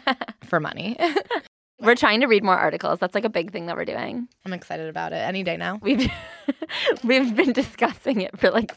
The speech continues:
Speaker 1: six weeks.
Speaker 2: Okay, so I was blown away. Here's the thing, is something I really like is when they tell you what they wanted to do with this book, 'cause I think it gives you a good rubric for judging a memoir. And I'm like,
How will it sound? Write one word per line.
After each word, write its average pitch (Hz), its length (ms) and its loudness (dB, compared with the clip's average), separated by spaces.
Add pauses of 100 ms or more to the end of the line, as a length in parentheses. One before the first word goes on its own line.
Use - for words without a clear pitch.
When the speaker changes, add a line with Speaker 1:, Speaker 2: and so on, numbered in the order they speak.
(100)
Speaker 1:
six - 340 -6
weeks. - 460 -8 (500)
Speaker 2:
Okay, 240 220 6
so 254 100 4
I 254 60 8
was 294 260 6
blown 202 300 6
away. 151 440 2 (200)
Here's 320 260 4
the - 80 -4
thing, 208 240 0
is 196 80 -2
something 269 260 0
I 392 80 4
really 254 220 2
like 185 380 2
is 190 160 -4
when 190 80 -2
they 180 100 0
tell 185 160 -2
you 180 200 2 (200)
what 175 400 0
they 196 80 8
wanted 170 220 2
to 165 80 -6
do 165 80 2
with 160 80 -2
this 160 160 -6
book, 160 240 0
'cause 180 100 -8
I 175 60 2
think 180 120 -6
it 175 60 -8
gives 165 180 -4
you 170 80 -2
a 165 40 -6
good 156 180 -4
rubric 160 400 -4
for 170 100 -4
judging 160 440 -4
a 160 60 -6
memoir. 160 360 -2
And 214 160 2
I'm 185 60 -2
like, 170 180 -2